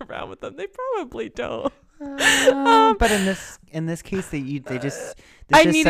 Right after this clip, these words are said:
Speaker 2: sets
Speaker 1: for the
Speaker 2: your,
Speaker 1: commercial.
Speaker 2: your character up that you're, you're an archer.
Speaker 1: Yeah, for my movie. Um, and then, and then
Speaker 2: It's your
Speaker 1: anyway.
Speaker 2: character zero.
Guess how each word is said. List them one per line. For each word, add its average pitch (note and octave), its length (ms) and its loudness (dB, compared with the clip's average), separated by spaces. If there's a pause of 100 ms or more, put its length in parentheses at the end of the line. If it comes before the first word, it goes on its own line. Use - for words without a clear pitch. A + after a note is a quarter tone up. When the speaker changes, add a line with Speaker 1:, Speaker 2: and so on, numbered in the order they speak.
Speaker 2:
sets - 40 -6
Speaker 1:
for D4 80 2
the C4 100 2
Speaker 2:
your, C#4+ 100 4
Speaker 1:
commercial. A#3+ 460 4
Speaker 2:
your B2+ 200 -2
character A2 480 -4
up G2 180 -6
that F2+ 160 -4
you're, G2+ 380 -6 (120)
you're B2 220 -8
an B2 140 -12
archer. F3 140 -2
Speaker 1:
Yeah, A3 140 2
for B3 140 -8
my G#3 120 0
movie. D#3 460 -8 (340)
Um, C#4+ 460 4
and D4 240 0
then, C#4 460 0
and B3+ 180 -2
then A#3 360 -4
Speaker 2:
It's A#3+ 120 -2
your A#3+ 80 0
Speaker 1:
anyway. G3 120 0
Speaker 2:
character F#3 280 -2
zero. G#2+ 480 -10